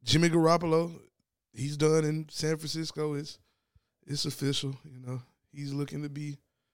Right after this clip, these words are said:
traded to a winner. We wanna do right by him.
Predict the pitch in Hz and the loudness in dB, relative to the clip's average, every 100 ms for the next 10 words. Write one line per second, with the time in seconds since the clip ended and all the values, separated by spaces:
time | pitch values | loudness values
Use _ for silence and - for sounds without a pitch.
0 | _ _ _ - 135 135 131 143 139 131 | _ _ _ -4 0 0 -2 -2 0 0
1 | 131 135 135 139 139 135 131 139 135 135 | 0 0 -2 -2 -2 -4 -2 -2 0 -2
2 | 131 131 135 139 | -4 -6 -6 -10